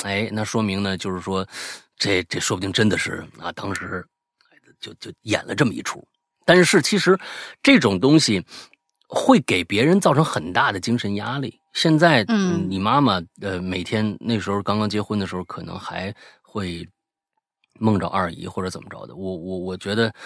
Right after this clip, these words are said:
Speaker 1: 咱们先别从那个，啊，这个不唯物的这样的一个想法去想，那是不是心理上还是有一些压力或者怎么样的，会想到这些事情。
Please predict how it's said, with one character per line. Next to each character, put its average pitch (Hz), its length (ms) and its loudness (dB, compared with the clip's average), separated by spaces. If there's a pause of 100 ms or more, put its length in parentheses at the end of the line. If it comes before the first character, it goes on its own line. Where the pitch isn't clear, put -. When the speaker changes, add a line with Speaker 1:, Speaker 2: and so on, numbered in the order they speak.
(120)
Speaker 1:
咱 104 140 -4
们 127 80 4
先 147 180 4
别 117 160 4
从 104 240 2
那 107 160 6
个， 82 320 -10 (280)
啊， 165 340 -10 (300)
这 90 160 -8
个 62 240 -16 (1000)
不 113 160 -2
唯 98 160 0
物 143 220 6
的 87 120 -2
这 98 100 -4
样 87 160 -6
的 87 80 -10
一 90 100 -8
个 87 180 -10 (160)
想 98 240 -4
法 78 120 -8
去 92 160 -8
想， - 180 -8 (160)
那 104 140 -8
是 104 160 -4
不 90 80 -10
是 95 200 -6 (180)
心 123 280 2
理 95 100 -2
上 92 240 -6 (400)
还 104 200 -6
是 196 100 -4
有 - 140 -8
一 - 40 -20
些 - 140 -12
压 190 220 -8
力 - 160 -10
或 - 180 -20
者 - 80 -18
怎 - 140 -18
么 - 80 -20
样 - 200 -20
的， - 120 -20
会 101 120 -14
想 - 300 -8
到 107 140 0
这 101 80 -4
些 87 180 -14
事 - 220 -14
情。 - 120 -14